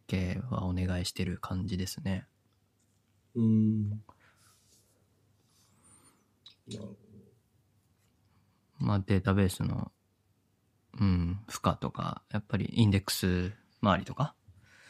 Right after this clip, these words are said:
Speaker 2: はいはい。
Speaker 1: まあ、一応見てもらってるって感じです。
Speaker 2: 何人ぐらいいるんですか？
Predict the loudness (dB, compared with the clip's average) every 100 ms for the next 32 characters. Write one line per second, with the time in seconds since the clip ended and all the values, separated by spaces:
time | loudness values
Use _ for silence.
0 | -20 -20 _ _ 4 4 4 4 8 10
1 | 8 6 2 2 -4 -6 -4 -2 -4 -6
2 | -4 -4 -8 -16 _ _ _ _ _ _
3 | _ _ _ _ -20 -20 _ -2 -2 4
4 | 8 10 12 10 10 6 2 -2 -14 -18
5 | -20